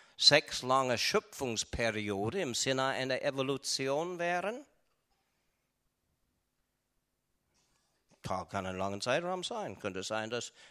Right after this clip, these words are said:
die Schöpfungstage lange Zeiträume sind. Es hängt immer davon ab, wie ein Wort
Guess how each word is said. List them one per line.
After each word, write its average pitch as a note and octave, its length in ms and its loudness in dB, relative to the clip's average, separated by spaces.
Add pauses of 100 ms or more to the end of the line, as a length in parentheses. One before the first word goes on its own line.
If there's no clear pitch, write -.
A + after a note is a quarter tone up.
(100)
die B2 80 -10
Schöpfungstage G#2 720 -4
lange A2 360 -2 (280)
Zeiträume F#2+ 560 -4
sind. D#2+ 340 -14 (3250)
Es B2+ 120 0
hängt D3 180 4
immer G#3+ 160 2
davon C#3 260 2
ab, A2+ 220 0
wie A#2+ 100 -2
ein A#2 160 -2
Wort G2+ 400 -2